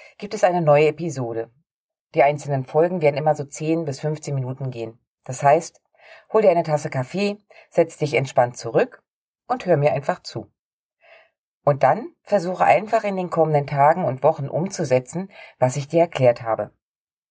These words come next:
So kommst du dann Stück für Stück zu einer besseren Schreibe.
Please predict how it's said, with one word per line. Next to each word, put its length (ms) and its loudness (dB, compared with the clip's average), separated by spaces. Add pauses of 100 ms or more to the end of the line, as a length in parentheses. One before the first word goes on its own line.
(160)
So 220 0
kommst 280 0
du 60 -4
dann 140 4
Stück 340 -2
für 140 -6
Stück 340 -6 (160)
zu 100 0
einer 200 4
besseren 340 -2
Schreibe. 460 2